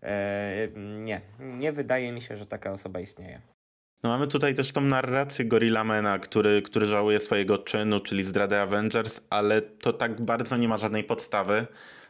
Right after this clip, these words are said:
Speaker 2: że
Speaker 1: No.
Speaker 2: jestem bardzo rozczarowany. Ja wiem, że Gorilla Man chyba miał poboczną serię, e, w której było to jakoś rozwijane. To byli agenci Wakandy i tam wydaje mi się, że było to rozwijane,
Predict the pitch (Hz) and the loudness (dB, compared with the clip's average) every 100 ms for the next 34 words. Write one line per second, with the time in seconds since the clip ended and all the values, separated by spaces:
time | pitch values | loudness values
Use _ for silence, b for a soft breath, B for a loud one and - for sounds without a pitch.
0 | - 95 107 107 107 107 107 110 113 107 | -14 -6 0 4 4 2 0 -2 -4 -4
1 | 101 110 107 104 - 104 101 95 92 98 | -2 0 0 -2 -2 -2 0 0 0 0
2 | 117 113 101 107 110 107 104 101 104 104 | -2 -2 -2 -2 -2 0 0 0 -2 -2
3 | 104 101 - 123 110 110 107 - 101 110 | -4 -4 -6 -4 -2 -2 -4 -4 -6 -6
4 | - 107 101 107 107 104 101 98 95 92 | -4 -6 -4 -2 0 2 2 2 2 0
5 | 92 101 98 92 - - 104 90 120 117 | -2 -4 -4 -4 -8 -2 -2 0 -2 0
6 | 98 98 95 101 95 104 95 92 92 - | -2 -2 -4 -2 -4 -2 -2 0 -2 -4
7 | 92 101 98 98 98 92 98 104 101 98 | -4 -2 0 0 0 -2 -2 -2 -2 -2
8 | 98 101 95 92 110 - B B B - | -2 -2 -2 0 0 -4 B B B -8
9 | 101 - 110 110 95 120 123 139 113 98 | -8 -4 -2 -2 -2 -4 -2 -2 -2 -4
10 | 104 98 92 98 101 95 92 95 90 101 | -4 -2 0 -2 0 -2 0 0 0 -2